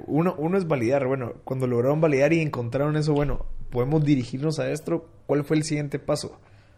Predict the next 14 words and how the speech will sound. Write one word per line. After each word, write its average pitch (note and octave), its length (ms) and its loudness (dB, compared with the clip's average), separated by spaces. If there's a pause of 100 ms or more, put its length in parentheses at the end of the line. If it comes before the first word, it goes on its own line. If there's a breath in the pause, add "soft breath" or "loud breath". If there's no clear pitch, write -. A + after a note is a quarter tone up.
(160 soft breath)
O - 80 -18
sea, A#2+ 120 0
porque A#2+ 280 0
validar A#2+ 540 2
también D3+ 400 -2
requiere C#3+ 560 2
ciertas C#3 420 0
skills, D#3+ 280 4
digamos, B2+ 320 -2
bueno, B2+ 280 -4
ir C3 140 0
a - 40 -2
probar, C#3+ 480 -2
estar, A#2 280 -8